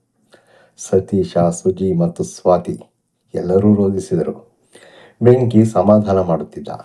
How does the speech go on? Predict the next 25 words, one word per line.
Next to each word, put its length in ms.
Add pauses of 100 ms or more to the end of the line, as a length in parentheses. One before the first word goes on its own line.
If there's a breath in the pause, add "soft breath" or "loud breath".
(200)
ಪ್ರಭಾಕರ್ 460
ರಾವ್ 200
ಗ-, 300
ಗರಬಡಿದವರಂತೆ 760
ನಿಂತಿದ್ದರು. 720 (760)
ಸತೀಶ್ 400
ಅವರ 240
ಕೈ 240
ಹಿಡಿದು 260
ಬೆಂಚಿನ 440
ಮೇಲೆ 180
ಕುಳ್ಳಿರಿಸಿ, 720 (340)
"ಅಮ್ಮ 240
ನಮ್ಮನ್ನೆಲ್ಲ 520
ತಬ್ಲಿ 360
ಮಾಡಿ 260
ಹೊರಟು 300
ಹೋದಳು." 440 (720)
ಅವರನ್ನು 280
ಒಪ್ಪಿಕೊಂಡು 720
ಅಳಲಾರಂಭಿಸಿದ. 840 (1300)
ಪ್ರಭಾಕರ್ 460
ಒಂದೇ 300
ಒಂದು 200
ಮಾತಾಡಲಿಲ್ಲ, 880